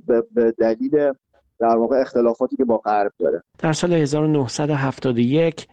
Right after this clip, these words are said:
Speaker 2: پس از توافق ایران و بریتانیا و پیش از خروج نیروهای نظامی بریتانیا از منطقه و تأسیس کشور امارات متحدهٔ عربی،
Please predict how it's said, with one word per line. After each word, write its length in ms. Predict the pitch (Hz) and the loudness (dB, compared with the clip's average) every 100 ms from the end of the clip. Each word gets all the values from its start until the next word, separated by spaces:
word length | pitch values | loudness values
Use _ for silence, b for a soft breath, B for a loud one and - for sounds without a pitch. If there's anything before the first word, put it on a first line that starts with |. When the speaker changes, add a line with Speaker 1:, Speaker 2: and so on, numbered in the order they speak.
| _ | _
Speaker 2:
پس 280 | - 117 - | -4 -4 -2
از 220 | 120 117 | -4 -4
توافق 680 | - 110 98 95 110 113 117 - | -4 -2 -2 -2 -2 0 -2 -2
ایران 460 | - 113 110 117 135 | 0 2 2 0 0
و 60 | 135 | -2
بریتانیا 720 | 135 127 131 131 139 139 131 B B B - | -2 -2 0 0 0 0 -4 B B B -8
و 40 | |
پیش 320 | - 208 - | -2 0 0
از 180 | 180 160 | -2 -2
خروج 600 | - - 143 147 202 175 | -4 0 0 0 -2 -2
نیروهای 760 | 131 107 92 87 107 110 113 117 | 0 0 -2 -2 -2 0 0 2
نظامی 680 | 117 110 110 110 110 160 185 | 2 2 0 0 0 0 2
بریتانیا 520 | 139 117 104 98 87 | 0 0 -2 -2 -2
از 160 | 90 104 | -4 -2
منطقه 680 | 104 104 113 120 139 139 - B B B | -2 0 -2 0 0 -2 -6 B B B
و 60 | 190 | -4
تأسیس 460 | 156 131 - 117 | -2 -2 -2 -2
کشور 440 | 107 110 98 - 98 | -2 -2 -4 -2 -2
امارات 460 | 107 101 98 92 110 | 0 0 -2 -2 -2
متحدهٔ 640 | 101 98 107 110 117 120 | -2 -2 -2 0 0 -2
عربی، 480 | 123 127 147 156 | -2 0 0 0